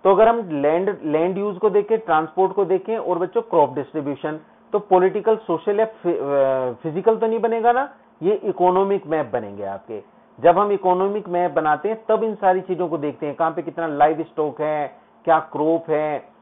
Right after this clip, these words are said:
किस तरह की climate है, ये सारा उसमें आ जाता है। क्लाइमेट तो बल्कि हमारा physical में आ जाता है, but ये सारी चीजें इसमें आएंगी। तो it would be the economic map। तो ट्वेंटी फ़ाइव का answer आपका वन बनेगा, बहुत अच्छे। ट्वेंटी सिक्स, some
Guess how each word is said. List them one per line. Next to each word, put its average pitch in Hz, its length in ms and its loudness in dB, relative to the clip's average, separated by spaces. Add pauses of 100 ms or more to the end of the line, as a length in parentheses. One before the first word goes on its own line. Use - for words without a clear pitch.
(160)
किस 170 140 -4
तरह 160 160 2
की 156 140 -6
climate 151 460 -2
है, 170 100 -6
ये 180 60 -4
सारा 180 340 4
उसमें 139 280 -2
आ 110 60 -4
जाता 104 140 -6
है। 113 40 -2
क्लाइमेट 180 400 2
तो 202 80 -2
बल्कि 190 240 -2
हमारा 180 240 2
physical 170 380 -6
में 160 100 -2
आ 135 40 -2
जाता 123 220 -2
है, 220 60 0
but 151 200 -6
ये 165 80 -2
सारी 139 220 -4
चीजें 135 220 -12
इसमें 117 260 -12
आएंगी। 90 220 -16 (460)
तो 185 120 6
it - 40 0
would 165 220 2
be 262 160 -2
the 180 160 -2 (100)
economic 147 400 0 (100)
map। 92 220 -12 (1200)
तो 185 80 4
ट्वेंटी 190 360 2
फ़ाइव 202 300 2
का 190 80 4
answer 170 260 2
आपका 151 240 4
वन 135 240 -2
बनेगा, 98 280 -6
बहुत 160 380 2
अच्छे। 104 300 -10 (240)
ट्वेंटी 185 260 2
सिक्स, 185 280 -2 (600)
some 247 180 6